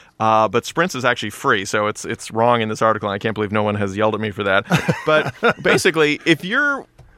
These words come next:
Speaker 1: if you are within a, th-, this was their attempt to take on Verizon, uh, but if you
Speaker 2: Oh, yeah.
Speaker 1: come f-, coming from any other carrier and you are willing to port your phone number over to Sprint,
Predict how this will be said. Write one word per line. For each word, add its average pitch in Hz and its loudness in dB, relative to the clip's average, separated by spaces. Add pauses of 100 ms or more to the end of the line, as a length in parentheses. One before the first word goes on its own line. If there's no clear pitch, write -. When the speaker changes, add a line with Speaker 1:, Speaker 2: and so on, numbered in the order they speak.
(100)
Speaker 1:
if 175 0
you 247 -4
are 156 4
within 156 2
a, 143 0
th-, 147 -4
this 226 -4
was 196 -4
their 160 2
attempt 147 -2
to 139 -6
take 131 0
on 120 2
Verizon, 117 0
uh, 117 0
but 123 2
if 131 -2
you 123 4
Speaker 2:
Oh, - 6
yeah. 113 6
Speaker 1:
come 92 0 (120)
f-, - -12
coming 156 0
from 123 -2
any 135 2
other 123 2
carrier 107 2 (100)
and 117 -6
you 135 -6
are 151 0
willing 131 -4
to 107 -4
port - -2
your 120 -6
phone 123 0
number 107 -2
over 117 0
to 127 -8
Sprint, 131 -2